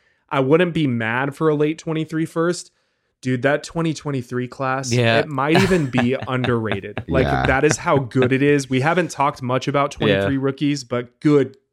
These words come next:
Speaker 1: God, that class is absurd.
Speaker 3: Yeah, I don't think that trade in-, makes a whole ton of sense, because if you're going to bet on a running back for a playoff run, maybe there's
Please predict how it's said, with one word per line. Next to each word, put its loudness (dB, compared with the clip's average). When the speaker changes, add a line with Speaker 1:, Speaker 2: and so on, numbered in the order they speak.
Speaker 1:
God, 0
that -6
class -8
is -16
absurd. -12
Speaker 3:
Yeah, 0
I 4
don't -4
think -2
that -2
trade 0
in-, -6
makes -2
a -6
whole -2
ton -2
of -4
sense, -4
because -4
if -4
you're -2
going 0
to -4
bet -2
on -2
a -2
running -2
back -2
for -2
a -4
playoff -2
run, 0
maybe 2
there's -2